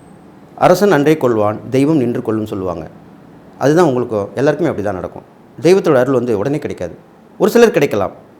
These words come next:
ஆனால் வெகு பலருக்கு லேட்டாக தான் கிடைக்கும். ஆனா நல்லது தான் நடக்கும் கண்டிப்பா. அது காலகட்டம் வரைக்கும் நீங்க இந்த பரிகாரம் பண்ணிட்டு தப்பிச்சு வந்துடலாம்,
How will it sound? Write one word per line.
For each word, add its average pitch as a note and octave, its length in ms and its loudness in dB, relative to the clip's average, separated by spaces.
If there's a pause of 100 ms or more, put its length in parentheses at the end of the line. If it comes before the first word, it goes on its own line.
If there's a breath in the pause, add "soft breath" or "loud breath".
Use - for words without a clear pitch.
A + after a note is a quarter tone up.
ஆனால் G2+ 420 -6 (760)
வெகு D3 200 4
பலருக்கு C3+ 640 0 (640)
லேட்டாக C#3 200 2
தான் C#3 120 2
கிடைக்கும். G2 360 -4
ஆனா A2 180 -6
நல்லது G#2 280 -4
தான் G#2+ 100 -4
நடக்கும் E2+ 280 -12
கண்டிப்பா. E2+ 380 -12 (480)
அது D#3+ 180 4
காலகட்டம் F3+ 420 6
வரைக்கும் E3 220 2
நீங்க B2+ 160 0
இந்த B2+ 120 0
பரிகாரம் B2 240 0
பண்ணிட்டு G#2 440 -6 (340)
தப்பிச்சு F#3+ 280 0
வந்துடலாம், C3 300 -2